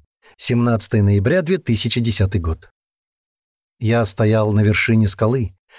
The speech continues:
понемногу сбрасывая в атмосферу излишки отрицательной энергии.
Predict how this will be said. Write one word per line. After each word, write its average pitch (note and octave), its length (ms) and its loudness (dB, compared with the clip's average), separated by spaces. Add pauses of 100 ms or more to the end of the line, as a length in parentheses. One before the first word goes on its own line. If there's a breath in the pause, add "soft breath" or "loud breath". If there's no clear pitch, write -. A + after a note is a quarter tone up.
(140)
понемногу F3+ 680 0
сбрасывая A#2 540 0
в A2 60 0
атмосферу A#2 580 0
излишки A2 360 0
отрицательной G2+ 640 0
энергии. F2 500 -2